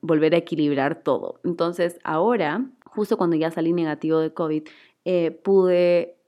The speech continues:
volver a retomar mis clases de pádel y entonces he tratado de crear más este balance, este equilibrio, tratar de hacer como que ya, el martes en la noche tengo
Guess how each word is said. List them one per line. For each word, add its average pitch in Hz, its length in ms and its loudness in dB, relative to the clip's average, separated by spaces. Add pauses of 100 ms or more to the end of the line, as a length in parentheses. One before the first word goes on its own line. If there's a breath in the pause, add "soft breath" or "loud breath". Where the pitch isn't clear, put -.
volver 170 400 4
a 180 120 6
retomar 160 360 0
mis 175 120 -2
clases 156 260 -4
de 175 100 -2
pádel 165 440 -2 (380 loud breath)
y 202 80 -2
entonces 180 440 -2
he 170 80 -2
tratado 165 520 2
de 156 400 -2
crear 156 320 0
más 156 280 -2
este 165 240 -4
balance, 135 400 -4
este 165 160 -12
equilibrio, 143 400 -4
tratar 156 280 -4
de 160 100 -2
hacer 160 260 -6
como 160 260 -4
que 156 140 -2
ya, 147 320 -4
el 165 140 -2
martes 160 380 -2
en 185 60 -2
la 160 100 -2
noche 165 360 -2
tengo 165 560 -2